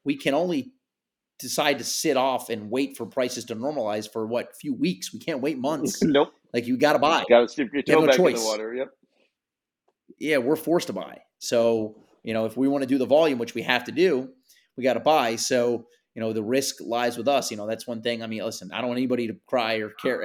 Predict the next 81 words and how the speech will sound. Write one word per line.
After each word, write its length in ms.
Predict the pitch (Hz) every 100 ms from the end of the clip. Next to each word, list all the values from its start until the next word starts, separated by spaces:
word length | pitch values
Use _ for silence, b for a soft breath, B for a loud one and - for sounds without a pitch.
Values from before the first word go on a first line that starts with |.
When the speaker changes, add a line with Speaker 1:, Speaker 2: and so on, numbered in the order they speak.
| 113
Speaker 1:
or 100 | 123
even 180 | 123 107
care 200 | - 175
Speaker 2:
No 80 | 156
one 120 | 151
shed 120 | -
a 40 | 165
Speaker 1:
whatsoever 240 | 156 120
Speaker 2:
tear 200 | 113 147
Speaker 1:
whether 140 | 127 120
Speaker 2:
for 60 |
Speaker 1:
or 20 | 120
Speaker 2:
us, 40 |
Speaker 1:
not 100 | 127
Speaker 2:
yeah, 100 | 107
Speaker 1:
we 140 | - 123
make 100 | 123
Speaker 2:
right, 80 |
Speaker 1:
money. 120 | 622 -
Speaker 2:
exactly. 340 | - 359 - 453
<laughs> 60 |
Speaker 1:
But, 180 | - 139 - - 359 _ _ _ _ _ _ -
but, 160 | 160 160
you 60 |
know, 120 | 151 131
believe 300 | 156 175 160
me, 100 | 135
you 240 | 120 123
know, 100 | 123
when 160 | 120 120
I 80 | 131
have 120 | 135
a 40 | 113
guy 260 | 135 127
who 60 | 120
calls 280 | 131 127 120
me 80 |
and 80 | 110
says, 180 | 120 117
"Oh, 300 | 139 143 123
you 140 | 117 123
know, 200 | 131 135
like, 220 | 120 120
uh, 120 | 101 110
you 80 | 123
know, 60 |
you're 180 | 123 165
offering 280 | 151 135 131
me 120 | 131
thousand 300 | 120 139 131
dollars 240 | 143 135 131
less 180 | 143 151
than 80 |
what 80 | 139
I 60 | 135
paid 200 | 147 143
for 80 | 143
my 80 | 135
Rolex," 420 | 170 160 113 -
I 60 | 107
go, 120 | 117
Hey, 120 | 131
listen, 260 | 143 - -
you 80 | 127
wanna 140 | -
talk 160 | - 147
about 240 | 143 135
losses? 340 | 131 143 -
Speaker 2:
<laughs> 0 |
Speaker 1:
Man, 100 | 165 -
we 80 | -
can 420 | - - 427 453
do 140 | 466
that. 240 | - - -
We 60 |
can 100 | -
Speaker 2:
I 20 | -
Speaker 1:
have 100 | -
Speaker 2:
got 80 |
Speaker 1:
that 0 |
Speaker 2:
some 80 | -